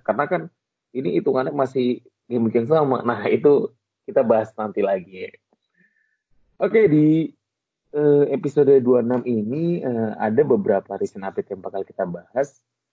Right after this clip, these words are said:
Yang pertama ini, ya, kita tahu, eh, transfer window udah ber-, udah tutup ya. Banyak yang,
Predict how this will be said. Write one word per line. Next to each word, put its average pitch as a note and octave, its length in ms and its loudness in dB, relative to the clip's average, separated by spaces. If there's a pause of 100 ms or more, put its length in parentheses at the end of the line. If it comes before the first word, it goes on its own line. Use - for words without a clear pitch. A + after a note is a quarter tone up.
(1000)
Yang G2+ 240 -2
pertama G2+ 460 0
ini, C3+ 500 -2 (300)
ya, - 320 -8 (400)
kita A2+ 180 -2
tahu, A2 320 2
eh, F#2+ 480 -2 (320)
transfer A2 320 -2
window A2 400 4
udah G2+ 80 2
ber-, F#2 400 -6 (480)
udah G2 240 -4
tutup - 320 -10
ya. D3+ 140 2 (1080)
Banyak A2 460 0
yang, G#2+ 160 0